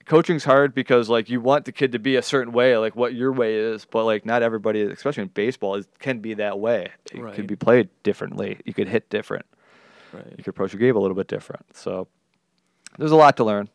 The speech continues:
Speaker 1: in coaching, and, uh, that's why I love it, 'cause it's, it's not easy.
Speaker 2: Mm-hmm.
Speaker 1: There's a lot to it, uh, but as much as, like, I,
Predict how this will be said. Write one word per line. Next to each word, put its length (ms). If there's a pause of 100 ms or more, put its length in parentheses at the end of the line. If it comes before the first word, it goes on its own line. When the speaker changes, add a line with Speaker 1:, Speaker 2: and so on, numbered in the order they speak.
(100)
Speaker 1:
in 80
coaching, 560
and, 400
uh, 240
that's 160
why 80
I 20
love 220
it, 100
'cause 220
it's, 260 (460)
it's 100
not 160
easy. 280 (640)
Speaker 2:
Mm-hmm. 120
Speaker 1:
There's 180
a 40
lot 280
to 240
it, 280
uh, 600 (1200)
but 320 (340)
as 180
much 240
as, 160
like, 200
I, 200